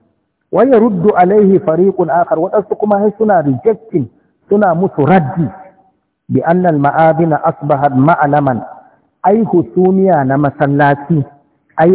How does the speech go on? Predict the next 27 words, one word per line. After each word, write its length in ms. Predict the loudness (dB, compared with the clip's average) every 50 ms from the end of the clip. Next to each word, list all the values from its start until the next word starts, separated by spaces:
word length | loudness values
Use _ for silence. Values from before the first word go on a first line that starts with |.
| 0 0
alama 640 | -2 0 0 2 2 2 0 0 0 0 0 -2 -2 -2 0
ce, 220 | 0 0 0 -2 -4 -10 -18 -20 -20 -20 -20 _ _ -2
yushiru 600 | 0 2 2 0 -2 -4 -2 0 0 0 0 0
al-masjida, 640 | -2 0 -2 -2 -2 -2 -4 -4 -2 0 0 0
wanda 340 | 0 0 -2 -2 0 0 2
yake 360 | 2 2 0 0 -2 -2 -2 0
nuna 400 | 0 0 2 2 0 0 -2 -4
cewa 220 | -2 -2 0 0
wannan 320 | 0 0 -2 -2 -4 -4
masallaci 720 | -4 -8 -6 -6 -6 -4 -2 -2 -2 -2 -4 -4 -2 0 0
ne. 120 | 0 -2 -4 _ _ _ _ _ _ _ _ _ _ _ _ _ _ _ _ _ _ _ _ _ _ _
Domin 220 | -2 0 0 -2 -2
suna 200 | -2 -2 -2 -2
cewa 160 | -2 -2 -2 -2
idan 220 | -2 -2 -2 -2
ka 100 | -2 -4 -4 -2
shigo 240 | -2 0 0 0
gari, 260 | 2 0 0 2 2 2
ya 140 | 2 0
za 180 | 0 0 -2 0
ka 100 | -2 0
gane 240 | 0 0 0 0 0
wannan 320 | 0 0 0 0 0 0
gari 240 | 0 0 0 2 2
na 120 | 0 0
musulmi 500 | -2 -4 -6 -6 -8 -4 -2 0 0 2
ne? 120 | 0 0